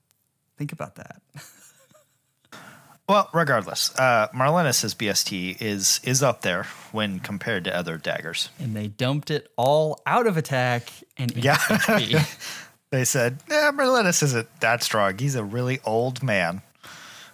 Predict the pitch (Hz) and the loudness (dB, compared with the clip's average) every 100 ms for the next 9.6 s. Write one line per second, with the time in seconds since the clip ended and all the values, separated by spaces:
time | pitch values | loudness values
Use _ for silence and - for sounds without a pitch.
0 | _ 101 95 90 85 - - 110 101 95 | _ 0 2 4 2 0 -4 -2 -2 -2
1 | 98 101 95 90 - 113 107 117 - - | -2 2 2 2 -2 -4 -4 -2 -2 -4
2 | 151 - 139 135 123 120 135 110 92 92 | -12 -6 -2 -2 -2 -2 -2 -4 -4 -4
3 | 90 127 - 87 - 127 147 190 175 85 | -4 -6 -6 -6 -6 -4 -2 0 -2 -2
4 | - _ _ _ _ _ _ _ _ _ | -12 _ _ _ _ _ _ _ _ _
5 | _ _ _ _ _ _ _ - 147 139 | _ _ _ _ _ _ _ 0 2 2
6 | - - 143 151 123 127 120 120 120 135 | -2 -14 -4 -4 0 0 2 2 0 0
7 | - - _ - - 123 120 113 101 107 | -2 -8 _ -16 -4 2 4 2 0 -4
8 | - 101 90 85 80 85 - - - - | -6 -6 -6 -6 -4 -6 -10 -20 -18 -16
9 | - - - 117 110 101 | -16 -16 -4 2 2 0